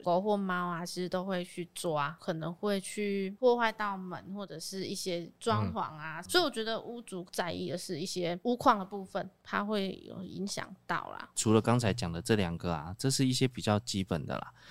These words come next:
Speaker 3: 那屋主他房子要租，其实他最在意的就只有两个部分，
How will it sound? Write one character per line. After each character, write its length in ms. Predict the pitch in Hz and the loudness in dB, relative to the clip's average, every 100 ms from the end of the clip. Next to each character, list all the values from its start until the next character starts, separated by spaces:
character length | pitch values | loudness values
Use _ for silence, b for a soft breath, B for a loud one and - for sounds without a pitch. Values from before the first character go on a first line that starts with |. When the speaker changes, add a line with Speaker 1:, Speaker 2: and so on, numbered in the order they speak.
| B - | B 6
Speaker 3:
那 160 | 147 | 8
屋 160 | 151 147 | 8 0
主 160 | 107 | 0
他 120 | 95 127 | 4 4
房 200 | 104 98 | 4 2
子 140 | 98 | 4
要 180 | 95 101 | 6 6
租， 220 | - 104 | 6 2
其 160 | - 98 | 2 0
实 140 | - | -2
他 200 | - 98 | 0 0
最 220 | 101 - 107 | 2 4 4
在 280 | - 113 95 | 4 2 2
意 240 | 113 101 | 0 -2
的 160 | 85 82 | -2 -2
就 140 | 98 | -2
只 160 | - 90 | 0 0
有 80 | |
两 180 | 90 78 | 0 -2
个 100 | 80 | -8
部 200 | 78 90 | -10 -12
分， 260 | - 82 | -6 -6